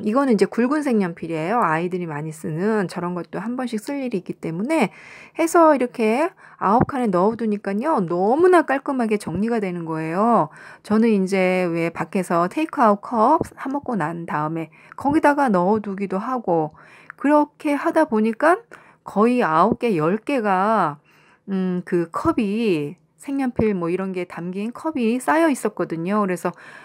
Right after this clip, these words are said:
자리가 없을 정도로 굉장히 심했거든요. 한 번에 정리가 되니까 너무 좋았고요. 이 스티커도 샀습니다. 하트 스티커. 이 마스킹 테이프도 너무나 마음에 들고요. 노란색에,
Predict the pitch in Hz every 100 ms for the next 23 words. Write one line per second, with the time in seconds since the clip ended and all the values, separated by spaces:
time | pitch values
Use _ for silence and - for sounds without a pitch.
0 | - - 196 220 233 170 - 214 208 190
1 | 175 165 165 202 185 156 - 196 202 185
2 | 180 294 294 202 185 165 226 359 - _
3 | _ - - - 320 320 294 202 196 214
4 | 208 180 180 185 165 170 196 170 165 -
5 | 330 262 - - - 320 320 - - 254
6 | 214 - 277 - 208 165 160 - 285 -
7 | 269 - - - - 151 - 170 247 277
8 | 269 226 202 - - 262 247 247 220 214
9 | - 185 180 175 180 254 339 294 277 277
10 | 269 185 175 185 170 170 165 156 160 202
11 | 302 311 294 262 226 233 285 180